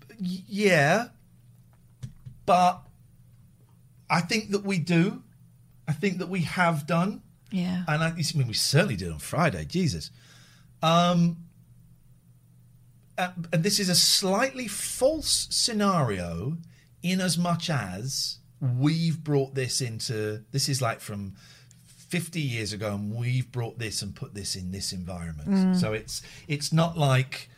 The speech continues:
Speaker 1: you know, it was on telly yesterday and we're going, "Did you see that awful Darren, Darren Grimes?" I'm thinking 'cause he did a racist tweet. "Did you see," you know, this is something that we've, the situation that we've manufactured.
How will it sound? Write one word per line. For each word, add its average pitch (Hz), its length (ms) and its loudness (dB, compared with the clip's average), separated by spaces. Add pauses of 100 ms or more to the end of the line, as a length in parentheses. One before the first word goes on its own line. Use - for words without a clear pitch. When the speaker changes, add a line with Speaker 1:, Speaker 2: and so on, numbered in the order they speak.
(280)
Speaker 1:
you 151 100 4
know, 131 80 6
it 120 40 0
was 123 120 -2
on 123 100 0
telly 123 300 2
yesterday 113 440 -2
and 95 100 -6
we're 104 60 -4
going, 104 180 -4
"Did 143 160 4
you 220 60 0
see 233 240 0
that 170 180 -4
awful 175 340 -2
Darren, 143 540 -2
Darren 135 260 -2
Grimes?" 117 320 -2
I'm 87 60 -10
thinking 87 240 -8
'cause - 80 -10
he 101 80 -6
did 92 160 -6
a 90 40 -6
racist 92 320 -8
tweet. - 120 -8 (260)
"Did 147 160 0
you 214 60 -2
see," - 140 -4
you 214 60 -4
know, 180 140 -2 (600)
this 147 260 -4
is 131 80 -2
something 104 220 -6
that 101 80 -12
we've, 95 200 -12 (360)
the 107 100 -12
situation - 480 -12
that 90 60 -10
we've 87 140 -10
manufactured. 82 720 -14